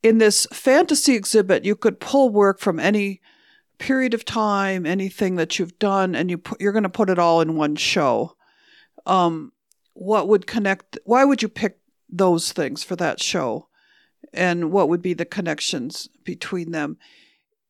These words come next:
That's one way to do it. And it is hard. You know, that's pretty complicated.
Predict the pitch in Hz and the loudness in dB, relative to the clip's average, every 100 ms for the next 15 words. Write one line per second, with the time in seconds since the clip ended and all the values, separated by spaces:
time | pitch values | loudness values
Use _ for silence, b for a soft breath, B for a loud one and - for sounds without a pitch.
0 | _ 208 285 302 - 233 226 185 139 156 | _ 2 2 2 0 2 2 2 0 0
1 | 139 185 269 349 311 - - 175 113 - | 2 4 4 4 2 0 0 0 0 -4
2 | 196 190 214 - - 170 - 170 156 165 | -8 -2 -2 -2 -6 -6 -6 -8 -6 -6
3 | 170 147 | -4 -6